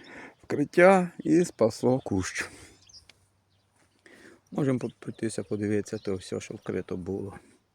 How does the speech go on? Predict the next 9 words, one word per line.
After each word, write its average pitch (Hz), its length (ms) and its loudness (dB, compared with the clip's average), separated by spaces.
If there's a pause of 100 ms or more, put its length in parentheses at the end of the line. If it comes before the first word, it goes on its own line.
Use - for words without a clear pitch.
(800)
Все, 160 440 4 (1200)
як 120 260 -2
гарно 127 340 2
у 104 40 2
нас 107 260 0
проснулося. - 680 -12 (800)
Це 123 200 2
геліодор. 147 800 2 (1400)
Вже 127 440 -2